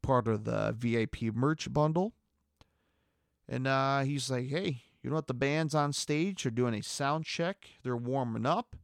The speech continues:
Uh, they'll give us a call when they're ready. So, uh, I'm open for merch, and so I, uh, feel free to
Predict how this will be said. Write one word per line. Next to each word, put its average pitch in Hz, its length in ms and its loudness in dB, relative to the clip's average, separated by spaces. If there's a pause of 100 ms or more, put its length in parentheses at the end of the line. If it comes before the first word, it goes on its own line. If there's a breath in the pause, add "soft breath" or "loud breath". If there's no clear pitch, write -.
(580)
Uh, 107 320 -2
they'll 113 180 0
give 123 240 2
us 131 220 2
a 123 180 6
call 151 320 2
when 151 140 4
they're 165 120 2
ready. 180 380 2 (640)
So, 117 360 0
uh, 117 200 4
I'm 135 220 0
open 156 280 2
for - 200 -4
merch, 185 480 -2
and 120 100 -2
so 120 200 2
I, 107 220 4
uh, 107 440 4 (160)
feel - 160 -4
free 151 180 -4
to 135 120 -2